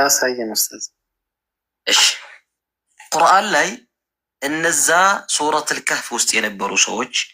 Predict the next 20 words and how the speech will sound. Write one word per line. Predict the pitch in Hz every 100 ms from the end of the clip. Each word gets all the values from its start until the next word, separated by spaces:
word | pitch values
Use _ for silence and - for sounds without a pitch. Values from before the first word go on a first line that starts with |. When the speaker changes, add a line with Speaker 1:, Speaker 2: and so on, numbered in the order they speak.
| _ - - _
Speaker 2:
እነዛ | 120 123 131 127 160 180 214 269 - _ _ _ _ _ _ _ _ _ _ _ _ _ _ _ _ _ _ _ _ _ - - - -
እነዛ | 123 131 135 - 160 202 214 - _ _ _ _ _ _ _
ዋሻ | 120 143 151 156
ውስጥ | 147 -
የነበሩ | 131 127 123 127 131
ሰዎች | 170 185 -
ሦስት | - 160 156
መቶ | 151 156 156
ዘጠኝ | 147 127 143 131
ዓመት | 113 113
ነው | 107
የኖሩት። | 101 98 - - - _ _ _ _ _ _ _ _ _ _ _ - -
ሦስት | - 165 175 - 147
መቶ | 151 147 - 165
ዘጠኝ | 151 123 120 110
ዓመት፣ | 98 - - - _ _ _ _ _ _ _ _ _ _ _ _ _ _ _ _ _ _ _ _ _ -
ሦስት | 127 123
መቶ | 127 165
ዘጠኝ | 151 113 95 98
ዓመት፣ | - -